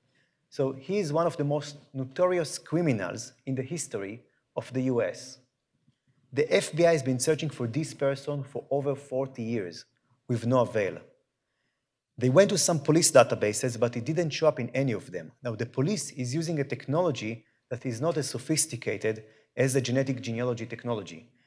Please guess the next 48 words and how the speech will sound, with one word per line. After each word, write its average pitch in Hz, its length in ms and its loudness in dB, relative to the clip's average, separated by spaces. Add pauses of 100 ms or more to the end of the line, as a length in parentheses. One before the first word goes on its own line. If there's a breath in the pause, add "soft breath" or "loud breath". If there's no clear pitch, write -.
(140)
They 135 80 2
can 151 160 0
only 196 180 4
find 156 280 4
either 131 360 8 (340)
you, 143 520 4
if - 180 -10
you 117 100 4
are 110 40 4
in 113 60 0
the 113 80 0
database, 135 640 6 (520 soft breath)
or 185 120 4
maybe 202 280 8
your 147 200 8
first - 680 0 (600)
degree 120 280 2
relatives, 156 500 4
in 123 100 0
some 139 240 2
cases 120 320 -2
your 107 100 -4
second 107 340 -6
degree 107 160 -8
relatives, 110 380 -6
but 95 120 -12
this 120 120 -6
is 113 140 -6
far 117 180 0
more 104 200 -4
complicated. - 680 -14 (1800)
When 120 140 -2
they 135 100 2
did 170 140 0
this 160 180 -4
process, 156 500 -4 (200)
no 131 240 0
one 139 360 0
showed 110 360 -2
up. 92 180 -8 (840)
So - 120 -4
about 139 240 4
a 131 40 0
year 139 80 0
and 143 100 0
a 143 40 0
half 165 180 -2
ago, 139 300 4